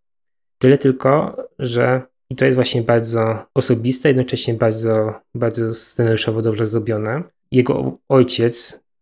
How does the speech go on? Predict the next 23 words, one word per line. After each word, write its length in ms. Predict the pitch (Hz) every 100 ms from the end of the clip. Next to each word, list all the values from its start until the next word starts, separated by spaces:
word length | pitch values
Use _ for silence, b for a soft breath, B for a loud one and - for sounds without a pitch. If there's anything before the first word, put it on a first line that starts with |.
| _
grany 200 | 120 117
zresztą 320 | 113 110 117
przez 160 | - 107
świętej 260 | - 113 110
pamięci 360 | 113 113 -
Jerzego 240 | 113 113 107
Telę, 360 | 113 107 110 117 _
to 80 | 110
była 140 | 107
jego 140 | 104 110
ostatnia 400 | - 104 113 107
rola, 300 | 104 110 147 - _
leży 380 | 123 123 131 131
w 80 | 123
bardzo 260 | 123 123 123
ciężkim 340 | 127 - 131
stanie 380 | - 123 120 127
właśnie 260 | 120 -
w 40 | 120
jednym 200 | 123 123
z 20 |
wrocławskich 480 | 120 - 117 - 135
szpitali. 580 | - 170 160 110 110